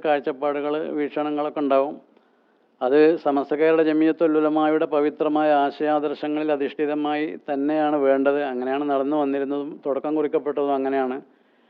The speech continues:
പിന്നെയാണല്ലോ ഈ മാർഗഭ്രംശങ്ങളും വ്യതിയാനങ്ങളൊക്കെ സംഭവിക്കുക. അപ്പൊ അത് ശരിയാക്കാനുള്ള ശ്രമങ്ങൾ നടക്കണം, നടത്തണം.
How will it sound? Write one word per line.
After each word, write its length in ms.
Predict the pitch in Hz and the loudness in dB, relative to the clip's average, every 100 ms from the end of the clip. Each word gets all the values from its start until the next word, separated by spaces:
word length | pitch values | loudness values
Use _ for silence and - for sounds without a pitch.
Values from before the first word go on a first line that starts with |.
| _ _ _ _ _ _ 143 | _ _ _ _ _ _ 2
പിന്നെയാണല്ലോ 540 | 143 165 165 165 160 131 135 | 6 6 6 8 6 6 4
ഈ 20 | 139 131 | 2 2
മാർഗഭ്രംശങ്ങളും 760 | 135 143 139 147 156 147 147 143 | 0 0 0 0 0 0 0 0
വ്യതിയാനങ്ങളൊക്കെ 560 | 139 143 143 143 143 127 | 2 2 2 -2 -2 -2
സംഭവിക്കുക. 460 | 117 120 120 117 104 - | 0 0 0 -4 -10 -12
അപ്പൊ 100 | 120 120 | -6 -4
അത് 80 | 131 | 0
ശരിയാക്കാനുള്ള 520 | 139 156 170 165 165 165 | 2 2 2 0 2 2
ശ്രമങ്ങൾ 280 | 151 160 160 | 0 2 2
നടക്കണം, 340 | 151 139 156 165 - 151 | 0 0 -4 -4 -6 0
നടത്തണം. 420 | 135 120 143 139 | 0 2 0 -2